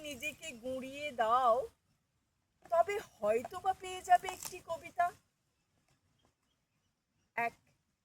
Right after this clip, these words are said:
বৃদ্ধের সম্মুখে গিয়ে বলি, "নত জানু,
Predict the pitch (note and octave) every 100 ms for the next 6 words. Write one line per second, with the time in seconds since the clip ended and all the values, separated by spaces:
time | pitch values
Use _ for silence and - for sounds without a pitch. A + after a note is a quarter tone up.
0 | _ _ _ _ F3 A#3+ F#3+ E3+ - D#4+
1 | D#4+ - - F3+ F3+ G#3 A#3 - B3+ G#3
2 | A#3+ A#3+ E3+ F3+ G#3+ G#3+ F#3+ _ _ _
3 | _ _ _ _ _ _ _ _ F3 E3
4 | D#3+ D#3+ - G3+ E3+ F3 E3 F3 F3+